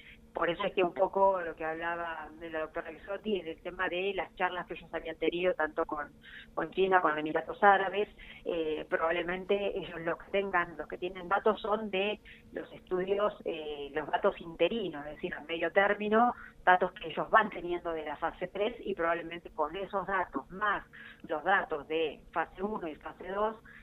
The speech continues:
eh, es que admat, eh, consideró que era suficiente como para aprobar la vacuna en este grupo de edad. Según los datos que tenemos nosotros sería, digamos, en China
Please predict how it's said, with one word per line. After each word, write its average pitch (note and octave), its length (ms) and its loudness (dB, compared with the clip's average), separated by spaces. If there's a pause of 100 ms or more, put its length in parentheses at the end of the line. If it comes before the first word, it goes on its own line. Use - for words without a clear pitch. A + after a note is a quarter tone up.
(140)
eh, D#3+ 240 -8
es F#3 140 -6
que F3+ 140 0
admat, F3+ 460 0 (140)
eh, D#3+ 500 -12
consideró F3 640 -4
que F#3 140 -4
era F#3 360 2
suficiente F3+ 540 -6
como F#3 300 -12
para F#3 360 2
aprobar E3+ 600 -2
la E3 80 -2
vacuna E3 400 -8
en E3+ 60 -10
este E3 200 -14
grupo D3+ 320 -8
de E3 60 2
edad. F#3+ 240 10 (580)
Según E3+ 200 2
los F#3+ 100 -4
datos G#3 240 -4
que - 80 -6
tenemos A3+ 340 0
nosotros G#3+ 400 0
sería, F3 360 -2
digamos, D3+ 320 -8
en D#3+ 180 -10
China G#3+ 460 2